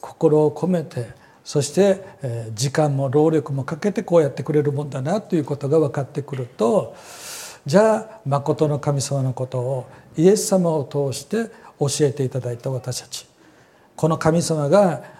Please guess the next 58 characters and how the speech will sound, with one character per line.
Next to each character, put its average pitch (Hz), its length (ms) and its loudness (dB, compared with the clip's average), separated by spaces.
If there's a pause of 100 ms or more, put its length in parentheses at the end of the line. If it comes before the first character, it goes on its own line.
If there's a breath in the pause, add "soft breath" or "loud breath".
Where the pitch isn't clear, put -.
(120)
私 147 300 4
た 143 40 -4
ち 143 120 -4
の 127 80 -2
本 135 260 -8
当 214 180 0
の 262 120 4
お 202 40 6
父 185 180 4
さ 160 160 0
ん 151 80 -2
だ 135 120 0
と 143 140 -4
い 131 80 -2
う 127 40 -4
こ 131 100 -10
と 131 140 -6
を 160 400 2 (320 loud breath)
教 151 80 0 (140)
え 147 160 2
て 143 120 -4
も 131 120 0
ら 123 80 -2
っ - 20 -12
た - 140 -8
私 127 340 -8
た 127 80 -10
ち。 - 220 -16 (600 soft breath)
じ - 100 -12
ゃ 110 60 -6
あ、 120 100 -6
私 151 300 -6
た 170 100 0
ち 175 160 -4
は 160 380 0 (320 loud breath)
い 196 100 2
つ - 160 -4
も 285 120 4
い 185 100 0
っ - 40 -2 (180)
ぱ 151 140 2
い 147 60 4
プ 151 120 -4
レ 151 100 2
ゼ 151 140 2
ン 143 80 -2
ト 151 120 0
い 143 80 -4
た 143 100 -2
だ 143 120 2
い 139 100 -2
て 143 120 -2
る 139 100 -2
ん 131 60 -2
で 123 120 -4
す - 80 -10
け 135 120 -6
ど、 165 440 0